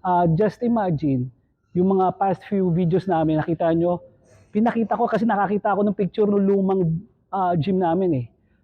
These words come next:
So, nagsimula kami sa garahe, thirty square meters, tapos bukas lang yung pintuan namin, open sa lahat.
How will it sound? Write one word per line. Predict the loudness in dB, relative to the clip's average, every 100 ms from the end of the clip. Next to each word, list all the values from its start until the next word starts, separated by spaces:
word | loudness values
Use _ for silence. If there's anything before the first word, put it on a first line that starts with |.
| _
So, | -4 0
nagsimula | 0 0 2 2 0
kami | 0 0 0
sa | 0 0
garahe, | 2 2 2 0 -2 -6 _ _ _ _
thirty | -2 -2 -2
square | -4 0 0
meters, | 2 2 0 0 0 -2 -8 _ _ _ _
tapos | -4 0 0 2 0 -6 -20 -20 -20 _ _ _
bukas | -2 0 -2
lang | 0 0
yung | 2
pintuan | 0 0 0 2
namin, | 2 2 2 2
open | 0 0 0
sa | 0
lahat. | 0 -2